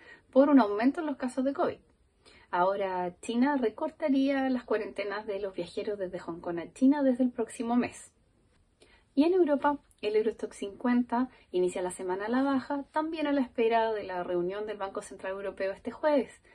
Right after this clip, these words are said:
mientras la Unión Europea debate un noveno paquete de sanciones contra Rusia.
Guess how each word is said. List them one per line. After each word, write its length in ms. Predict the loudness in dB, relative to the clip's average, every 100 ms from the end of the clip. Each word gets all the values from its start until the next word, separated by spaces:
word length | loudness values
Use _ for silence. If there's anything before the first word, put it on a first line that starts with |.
| -20 -10 2
mientras 320 | 2 2 0
la 80 | 4
Unión 180 | 4 2
Europea 560 | 0 0 0 0 0 -2 -14 -16
debate 460 | 0 2 4 0 2
un 180 | 6 6
noveno 380 | 6 0 -4 -4
paquete 480 | -4 -2 0 0
de 100 | 0
sanciones 460 | -6 -10 -8 -8 -8
contra 320 | -8 -8 -8
Rusia. 320 | -10 -14 -18